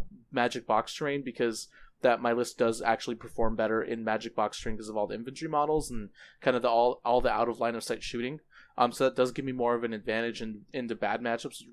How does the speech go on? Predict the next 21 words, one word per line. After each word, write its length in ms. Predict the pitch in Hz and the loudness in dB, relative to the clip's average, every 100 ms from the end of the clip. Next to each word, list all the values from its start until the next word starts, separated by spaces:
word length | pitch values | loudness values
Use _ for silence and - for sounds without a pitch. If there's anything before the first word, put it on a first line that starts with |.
| 120 | 0
really, 260 | 123 123 | 2 2
really 220 | 117 117 113 | 2 2 0
paid 240 | - 113 | -2 0
off 180 | 107 104 | 2 2
at 80 | 104 | -2
this 140 | 104 | -2
tournament. 360 | 110 110 123 - - - - _ - | -8 -6 -4 -2 -2 -6 -20 _ 0
And 160 | 131 | 2
so, 280 | - 143 131 | 4 2 6
um, 240 | 123 113 113 | 4 4 6
my 180 | 147 | 6
job 300 | 170 151 127 120 | 8 6 4 4
wasn't 440 | 139 143 156 - - | 2 2 -4 -8 -6
to, 440 | 139 131 123 117 117 - - | -2 -2 -2 -4 -6 -12 0
wasn't 280 | 147 135 143 | 2 2 -2
to, 280 | - 135 120 | -4 -2 0
uh, 140 | 110 | 0
try 240 | 107 - 127 | 0 0 0
and 140 | 113 | 0
win 180 | 117 139 | -4 -2
my, 200 | 156 | -2